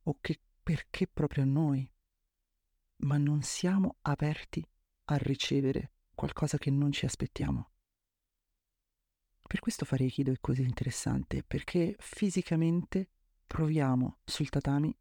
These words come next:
esattamente quello che ci succede ogni giorno e impariamo a superarlo in una maniera corretta. Succede ogni giorno e impariamo a superarlo in una maniera corretta.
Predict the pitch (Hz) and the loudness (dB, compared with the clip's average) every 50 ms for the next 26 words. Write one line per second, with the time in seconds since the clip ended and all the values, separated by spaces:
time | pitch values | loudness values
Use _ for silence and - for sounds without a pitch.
0 | _ _ - - 180 - 180 - - - 175 170 165 - 170 - - 160 160 143 | _ _ -4 -2 -2 -2 -2 -2 0 0 2 2 2 0 0 -2 0 0 0 -2
1 | 156 - - - - - - - - 160 151 147 143 143 139 139 131 - 127 123 | -2 -2 -4 -4 -4 -4 -4 -2 0 0 2 4 4 4 4 4 2 2 2 2
2 | 123 139 139 139 - - - - 156 180 170 - - 165 160 160 175 196 202 - | 2 2 0 0 -2 -4 -4 -2 0 0 2 2 0 0 0 2 2 2 2 2
3 | - - 170 151 151 143 143 135 139 - 156 165 180 _ _ _ - 170 160 160 | 0 -2 -2 0 0 2 2 2 0 0 0 -2 -4 _ _ _ 0 2 4 4
4 | 160 156 156 151 151 143 - - 143 139 139 127 - - - - - - _ _ | 4 4 4 2 2 2 0 -2 -2 -2 0 -2 -2 -4 -6 -8 -10 -10 _ _
5 | - - - - 156 143 147 143 139 139 139 - - 123 123 120 - 135 135 - | -14 -6 -2 0 2 2 4 4 4 4 2 2 2 2 2 2 2 0 -2 -4
6 | - - 156 175 175 160 - 170 160 160 170 190 202 190 - - - 160 - 147 | -4 -2 0 0 0 2 2 0 0 2 2 2 2 2 0 -2 -2 0 0 2
7 | 143 135 139 139 147 156 175 - _ _ - 165 160 160 160 156 156 151 151 147 | 2 2 2 0 0 -2 -2 -4 _ _ -2 0 2 4 4 4 4 2 2 2
8 | - - - 139 - 123 127 - _ - 123 - | 0 -2 -2 -2 -2 -2 -4 -4 _ -6 -8 -8